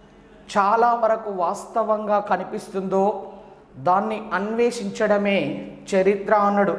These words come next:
ఎవరైనా? రూసో. ఇంతవరకు జరిగిన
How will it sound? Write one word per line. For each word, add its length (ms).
ఎవరైనా? 640
రూసో. 680
ఇంతవరకు 840
జరిగిన 880